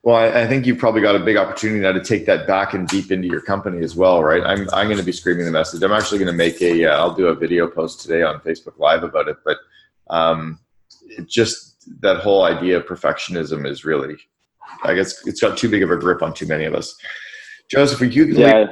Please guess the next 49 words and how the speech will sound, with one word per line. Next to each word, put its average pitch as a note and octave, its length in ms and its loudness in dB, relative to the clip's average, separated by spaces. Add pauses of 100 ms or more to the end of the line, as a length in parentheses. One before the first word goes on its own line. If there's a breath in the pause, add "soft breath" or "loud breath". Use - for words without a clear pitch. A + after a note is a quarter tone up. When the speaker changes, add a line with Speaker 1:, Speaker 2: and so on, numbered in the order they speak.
(140)
Speaker 1:
leave, - 80 -18 (300)
leave A#2+ 180 4
us A#2 140 0
with A2 140 2
one A#2 360 4
kind A#2 180 -2
of G2+ 120 0
parting G#2+ 320 2
tip, G#2 200 0
something B2 420 0
that G#2+ 160 2
you A2 140 4
wish A2 240 4
you'd G#2 160 -2
known G2+ 280 2
earlier G#2+ 480 6
on G2 200 4
in G2 140 0
your F#2 300 4
business F#2+ 480 -2
career E2+ 480 2
that, E2+ 220 0 (180)
uh, D2 260 0
that - 120 -6
you've F#2 180 -4
learned G2 360 2
that E2+ 120 -2
you F#2 120 -2
now G2 240 2
know F2+ 220 2
today, E2+ 600 2 (420)
what, G#2+ 300 0
what's A#2 240 2
a, G2+ 160 4
a F#2 120 0
good F#2 200 0
lesson F#2 360 0
that E2 60 -14
you E2 80 -12
can - 160 -20
give E2+ 160 -2
us E2 260 2
that's - 400 -16
something E2 300 -10
you E2 80 -2
wish E2 160 -2
you'd D2 140 -12
known D#2 140 -4
earlier? D#2+ 360 -2